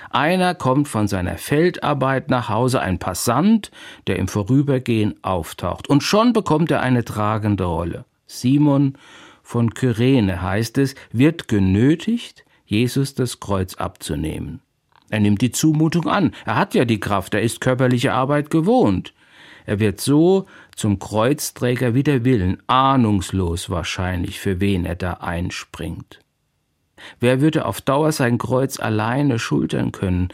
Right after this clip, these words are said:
wenn nicht ab und zu jemand vorbeikäme, um für eine kurze Wegstrecke zu entlasten, mitzuhelfen?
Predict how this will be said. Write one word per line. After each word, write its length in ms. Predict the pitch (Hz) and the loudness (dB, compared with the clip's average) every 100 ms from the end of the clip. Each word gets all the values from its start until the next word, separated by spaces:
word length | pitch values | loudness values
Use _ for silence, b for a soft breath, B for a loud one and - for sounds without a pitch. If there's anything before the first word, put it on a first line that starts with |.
| B B | B B
wenn 140 | 123 | 2
nicht 220 | 127 - - - | 2 0 -8 -2
ab 280 | 180 - - | -2 -2 -2
und 220 | 131 120 | -2 0
zu 260 | - 208 | 0 0
jemand 360 | 160 135 127 113 | 2 2 2 0
vorbeikäme, 1000 | 120 113 127 135 143 147 143 151 160 160 B B B B | -2 -2 0 0 0 0 2 4 2 -2 B B B B
um 180 | 151 | 2
für 400 | 151 156 147 143 | 4 4 6 4
eine 200 | 92 143 | 2 0
kurze 420 | 131 185 202 156 135 | 2 2 2 2 2
Wegstrecke 640 | 220 - - 98 87 98 | 2 0 -6 -4 -2 -4
zu 180 | - 127 | -2 0
entlasten, 720 | 131 127 139 185 - - - _ - | 0 0 0 -4 -6 -8 -8 _ -4
mitzuhelfen? 840 | 160 - 165 117 90 90 - 110 | -4 -2 -2 0 -2 -4 -8 -10